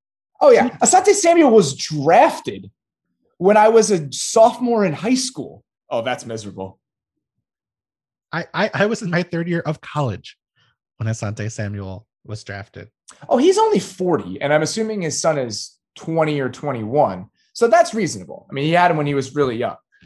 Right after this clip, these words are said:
Speaker 1: So, okay, that, that makes me feel a tiny bit better.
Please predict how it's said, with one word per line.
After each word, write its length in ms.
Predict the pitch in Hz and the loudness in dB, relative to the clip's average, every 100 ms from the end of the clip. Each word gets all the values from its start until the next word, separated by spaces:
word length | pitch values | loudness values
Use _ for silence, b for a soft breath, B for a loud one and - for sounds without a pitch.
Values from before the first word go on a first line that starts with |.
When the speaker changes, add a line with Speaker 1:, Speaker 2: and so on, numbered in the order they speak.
| b _ | b _
Speaker 1:
So, 180 | - 165 | 0 4
okay, 340 | 185 175 95 - | 4 2 -2 -4
that, 160 | 143 | -2
that 140 | 220 - | 0 0
makes 140 | 302 | -2
me 60 | 190 | -2
feel 240 | 160 165 | 0 0
a 80 | 117 | -2
tiny 480 | - 110 220 220 156 | -10 -4 0 0 -2
bit 240 | 113 104 | -6 -8
better. 300 | 113 107 101 | -8 -8 -8